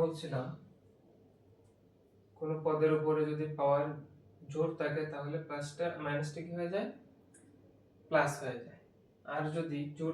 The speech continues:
না থাকে, বে-, বেজোড় থাকে, জোর না থেকে যদি বেজোড় থাকে, যেমন তিন, পাঁচ, সাত, বেজোড় সংখ্যাগুলো পাওয়ার হিসেবে থাকলে মাইনাসটা থেকে যাবে।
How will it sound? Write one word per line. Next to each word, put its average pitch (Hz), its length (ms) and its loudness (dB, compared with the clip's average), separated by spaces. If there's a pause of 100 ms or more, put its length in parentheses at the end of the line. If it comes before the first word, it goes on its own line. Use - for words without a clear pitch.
না 165 140 2
থাকে, 143 160 -4 (100)
বে-, 147 220 -2 (160)
বেজোড় 160 360 0
থাকে, 139 220 -6 (1120)
জোর 160 200 0 (140)
না 165 160 2
থেকে 160 280 -2 (160)
যদি 170 380 2
বেজোড় 156 340 2
থাকে, 139 200 -6 (140)
যেমন 139 400 -4
তিন, 139 360 -8
পাঁচ, 135 200 -6 (100)
সাত, 135 180 -4 (240)
বেজোড় 143 320 -6
সংখ্যাগুলো 135 440 -6 (120)
পাওয়ার 139 260 6
হিসেবে 147 240 -4 (100)
থাকলে 151 400 -6 (440)
মাইনাসটা 135 600 -10 (160)
থেকে 127 280 -8
যাবে। 139 200 -10